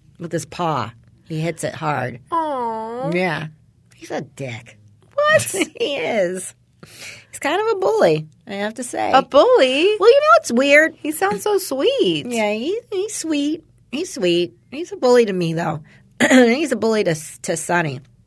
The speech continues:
Speaker 1: Not to Natalia, not to Olga. <laughs> Um, but you know what's weird is when I'm at the house, so Sonny takes Phil at the end of the night,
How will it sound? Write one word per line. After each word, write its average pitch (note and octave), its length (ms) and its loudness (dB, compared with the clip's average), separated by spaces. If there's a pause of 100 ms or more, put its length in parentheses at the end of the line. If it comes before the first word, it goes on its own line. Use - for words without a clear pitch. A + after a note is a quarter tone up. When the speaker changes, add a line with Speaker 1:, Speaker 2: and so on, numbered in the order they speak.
(560)
Speaker 1:
Not G#3 300 0
to B3 60 -2
Natalia, F3+ 560 4
not D3+ 280 -4
to D3+ 80 -2
Olga. C#3 380 0 (120)
<laughs> - 600 0 (960)
Um, G#3+ 460 4
but C4 340 4
you C4+ 100 -4
know F#4 100 -2
what's A#4+ 200 -2
weird B3+ 600 2
is A3+ 320 0
when G#3 180 -4
I'm C#4 300 2
at D#4+ 100 -6
the D#4+ 80 -4
house, E3+ 460 0
so F#3+ 340 -2
Sonny C4+ 500 -4
takes G#3+ 380 -6
Phil F#3+ 380 -2
at F3+ 180 -6
the F3+ 180 -4
end F#3 160 -4
of G#3 80 -6
the A#3+ 80 -4
night, D#3+ 460 -4